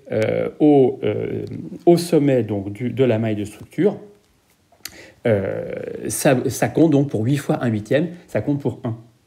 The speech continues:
Ça me fait un atome par maille. D'accord ? Ensuite, j'ai les, euh, atomes, donc, qui sont sur les faces. Donc ça, c'est facile de voir, bah, qu'il y a forcément un cube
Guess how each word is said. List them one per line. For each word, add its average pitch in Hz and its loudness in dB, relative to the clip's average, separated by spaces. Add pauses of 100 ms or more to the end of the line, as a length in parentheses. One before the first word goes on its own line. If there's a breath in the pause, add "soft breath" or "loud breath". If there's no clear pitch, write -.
(680 soft breath)
Ça 120 -6
me 107 -2
fait 139 0
un 160 4
atome 135 0
par 104 -4
maille. 98 -8 (240)
D'accord ? 135 -2 (460 loud breath)
Ensuite, 202 2 (140)
j'ai 139 4
les, 123 2
euh, 120 -6
atomes, 127 6
donc, 107 -6
qui - -8
sont 117 -4
sur - -8
les 90 -10
faces. - -2 (480 soft breath)
Donc - -16
ça, - -2
c'est 113 -6
facile 107 -6
de 104 -2
voir, 127 0
bah, - -8
qu'il - -16
y 104 -12
a - -14
forcément 120 -2
un 139 2
cube 139 0